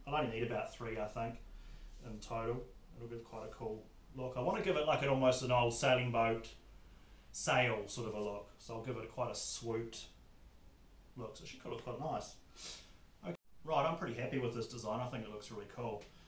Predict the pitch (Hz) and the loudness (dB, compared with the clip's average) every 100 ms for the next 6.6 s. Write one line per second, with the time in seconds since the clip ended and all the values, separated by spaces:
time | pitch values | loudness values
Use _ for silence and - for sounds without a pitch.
0 | - - 110 131 - 113 107 101 104 104 | -18 -12 -6 -6 -6 -6 -6 -4 -4 -4
1 | 98 104 104 104 110 107 104 - - - | -4 -6 -4 -4 -4 -4 -8 -12 -20 -20
2 | - - 139 143 143 143 139 135 - - | -20 -4 2 8 10 10 8 4 0 -12
3 | - - - - - - - - - 170 | -20 -20 -20 -20 -20 -20 -20 -20 -2 2
4 | 175 156 139 139 127 131 127 127 110 120 | 4 4 4 2 4 2 2 0 0 0
5 | 120 107 120 139 131 113 113 - 135 - | 0 -2 -2 -2 -4 -6 -4 0 -2 -2
6 | 131 120 123 151 220 - | -2 0 2 2 0 -4